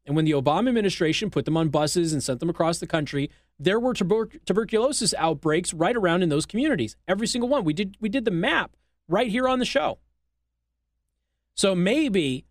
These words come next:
maybe Fauci has a point in that it's unvaccinated people, but it does appear to be,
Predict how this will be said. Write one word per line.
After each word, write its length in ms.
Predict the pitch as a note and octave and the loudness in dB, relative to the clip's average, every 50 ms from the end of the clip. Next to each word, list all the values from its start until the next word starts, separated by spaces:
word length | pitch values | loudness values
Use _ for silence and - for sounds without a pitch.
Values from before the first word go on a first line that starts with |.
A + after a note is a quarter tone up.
| _ _ - | _ _ -6
maybe 600 | C3+ C#3 D#3+ F#3+ B3+ D4+ E4 D#4 A#3+ B3 A3 G3+ | -2 0 2 2 2 2 2 0 0 0 -2 -2
Fauci 420 | - - E3+ E3 F3 D#3+ - F#3+ | 0 0 0 2 0 -2 -2 -2
has 160 | D3+ D#3 D3 B2+ | 0 0 0 -2
a 60 | A#2 | -6
point 420 | - - A#3+ A3 F3 B2+ A2 - _ _ _ _ _ _ _ _ _ _ _ | -4 -2 0 0 0 -2 -4 -8 _ _ _ _ _ _ _ _ _ _ _
in 160 | - E3+ F3+ F#3 | -2 0 2 2
that 160 | F#3 E3+ D#3 | 2 2 0
it's 120 | C#3 - - | -2 -2 -2
unvaccinated 680 | F#3+ G#3 F#3+ G3+ F#3+ F3+ F3+ - - F3 D#3 C3+ - | 0 0 2 2 0 0 -2 -2 -2 -2 -2 -2 -2
people, 420 | - G3+ G3+ E3 - E3 C#3+ C3 | -2 -2 -2 0 0 0 -2 -2
but 320 | B2 - E3+ E3 E3 D#3 - | 0 0 0 0 0 -2 -2
it 260 | - E3 D#3+ D3+ D#3+ C#3+ | -2 -2 -2 -2 -2 -2
does 320 | F3 F#3 A#3 B3 G#3+ G3 | 0 0 0 0 0 -2
appear 540 | G#3+ - - A#3 B3 B3 G#3+ F#3 E3+ E3 D#3 | -4 -4 -2 0 0 2 2 2 2 0 0
to 160 | - - F3 | -2 -2 -4
be, 560 | C#3 C#3 G3+ G3+ D#3+ C3+ A#2+ A#2+ C3+ - - | 0 0 0 0 2 0 0 -4 -4 -8 -10